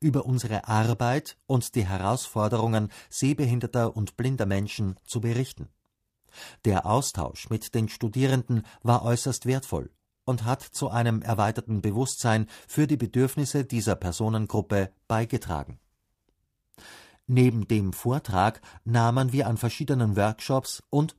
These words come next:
Sensibilisierungsveranstaltungen teil. Diese boten nicht nur wertvolle Einblicke in aktuelle Themen der Pflege und Inklusion, sondern ermöglichten uns auch, neue Kontakte zu knüpfen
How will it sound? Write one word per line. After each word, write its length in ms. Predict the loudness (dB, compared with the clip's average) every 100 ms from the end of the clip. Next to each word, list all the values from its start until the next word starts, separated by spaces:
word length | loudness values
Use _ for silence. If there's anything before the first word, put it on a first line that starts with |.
| -6
Sensibilisierungsveranstaltungen 1900 | 0 0 0 0 0 0 0 0 0 -2 -2 -2 -2 -2 0 0 0 0 -4 -10
teil. 400 | -6 -2 -2 -6 _ _ -20 -20 -16 -4
Diese 300 | -2 0 0
boten 420 | 0 -2 0 0
nicht 260 | 0 -2 0
nur 280 | 2 2 2
wertvolle 560 | 0 -2 -2 0 0
Einblicke 560 | 0 0 0 0 2 0 -4 -2
in 240 | 0 0
aktuelle 560 | -2 -4 0 2 0 0
Themen 400 | 0 2 2 2
der 200 | 0 0
Pflege 540 | 0 2 2 0 -2
und 240 | -2 -4 -2
Inklusion, 760 | -4 -2 -2 0 2 2 0 -4 _ -20 -20 -10
sondern 400 | 0 2 4 2
ermöglichten 840 | 2 2 2 2 -2 -6 -2 -2 0
uns 360 | 2 2 2 -2
auch, 380 | 2 2 2 -4 -16 -4
neue 400 | 2 4 4 2
Kontakte 640 | -2 -2 0 -4 -2 -6
zu 160 | -4 -6
knüpfen 520 | -4 -4 -2 -2 -4